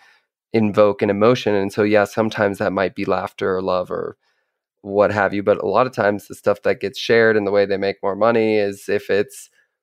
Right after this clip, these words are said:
fear driven and, you know, makes people worried and anxious. So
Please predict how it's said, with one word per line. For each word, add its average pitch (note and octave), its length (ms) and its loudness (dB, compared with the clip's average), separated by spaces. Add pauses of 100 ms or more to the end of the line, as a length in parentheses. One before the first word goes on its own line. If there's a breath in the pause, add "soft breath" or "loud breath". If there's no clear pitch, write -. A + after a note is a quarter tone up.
fear D3 480 4
driven G#2 460 -2
and, G2 420 -6 (320)
you G2 140 -6
know, F#2+ 320 -4 (140)
makes G#2 340 -4
people A#2 340 -6
worried C3 420 0
and A2 140 0
anxious. A#2 520 -2
So G#2 360 2